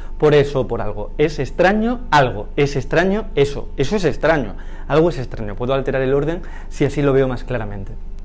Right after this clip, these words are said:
En cambio, en la oración número tres observo que aquí ya no tengo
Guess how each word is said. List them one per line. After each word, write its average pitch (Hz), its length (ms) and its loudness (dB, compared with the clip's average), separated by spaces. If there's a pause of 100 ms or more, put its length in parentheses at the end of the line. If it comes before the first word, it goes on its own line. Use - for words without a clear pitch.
(540)
En 151 140 2
cambio, 196 320 4
en 196 80 0
la 139 80 2
oración 147 320 0
número 151 260 2
tres 190 420 2
observo 147 480 0
que 139 120 2
aquí 151 340 2
ya 151 160 2
no 131 220 0
tengo 147 400 2